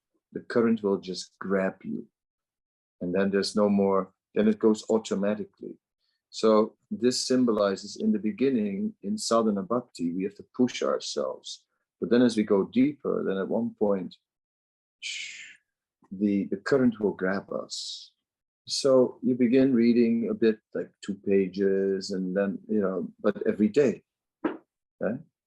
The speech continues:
And then you say, "Oh, well, I can read, you know, I'll read a few more." Yeah, and, and then it's, "Well, you know, the two pages, it stops in the middle. Let me at least finish the, the,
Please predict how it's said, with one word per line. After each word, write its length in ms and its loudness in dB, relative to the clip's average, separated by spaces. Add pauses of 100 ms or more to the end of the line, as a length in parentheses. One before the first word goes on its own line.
(460)
And 100 2
then 160 6
you 60 -6
say, 180 2
"Oh, 220 4
well, 300 2
I 80 -2
can 260 -6
read, 180 -4 (520)
you 120 -4
know, 220 -8
I'll 80 -4
read 260 2
a 40 -10
few 200 0
more." 440 4 (1400)
Yeah, 300 0
and, 240 4
and 200 2
then 200 4
it's, 200 -4
"Well, 320 4
you 100 0
know, 180 0
the 100 -6
two 200 -8
pages, 600 -2
it 100 -16
stops 400 -2
in 80 4
the 60 6
middle. 300 4
Let 200 -2
me 80 0
at 140 -6
least 360 -2
finish 360 -2
the, 500 0
the, 120 -4